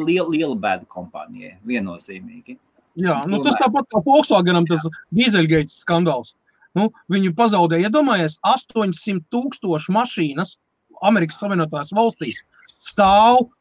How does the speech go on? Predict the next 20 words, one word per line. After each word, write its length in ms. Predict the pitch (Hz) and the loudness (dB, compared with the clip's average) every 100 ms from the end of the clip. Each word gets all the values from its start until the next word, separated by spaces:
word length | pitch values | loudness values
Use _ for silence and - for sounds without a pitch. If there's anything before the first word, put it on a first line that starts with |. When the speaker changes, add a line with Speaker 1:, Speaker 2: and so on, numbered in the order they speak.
| _ | _
Speaker 2:
laukumos, 960 | 190 220 262 208 196 160 135 113 - - 196 | 2 4 4 2 -2 -4 -4 -10 -16 -8 0
Volkswagen 580 | 208 233 180 139 143 | 2 2 -2 -2 -4
Speaker 1:
Mm. 40 | 147 | -4
Speaker 2:
markas 280 | 185 156 - | -4 -4 -4
automašīnas. 760 | 175 175 147 143 131 107 - _ _ _ _ - | -4 -4 -8 -10 -14 -14 -16 _ _ _ _ -14
Stāv, 520 | - 190 208 233 254 | 0 4 6 6 4
Speaker 1:
Jā. 60 | 247 | 2
Speaker 2:
un 160 | 196 208 | -6 -2
viņas 240 | 190 - | -2 0
nevar 360 | 220 233 175 156 | 0 2 0 -2
ne 200 | 170 202 - | -2 -2 2
pārdot, 680 | 202 190 196 202 254 247 _ _ | 2 4 2 0 -2 -2 _ _
ne 160 | 185 196 | -2 0
izlietot 580 | 196 175 220 220 226 220 | 0 0 -2 0 -2 -2
nekur. 320 | 214 226 170 | -4 -2 -2
Jaunas 680 | 165 170 208 240 254 233 - | 0 2 2 2 0 -2 -4
un 120 | 180 | -2
atgrieztās 640 | 208 202 226 185 190 170 - _ | -2 -2 -6 -6 -4 -4 -6 _
stāv, 400 | _ 180 190 196 - | _ -2 -2 -2 -4
viss. 340 | 208 - | -6 -6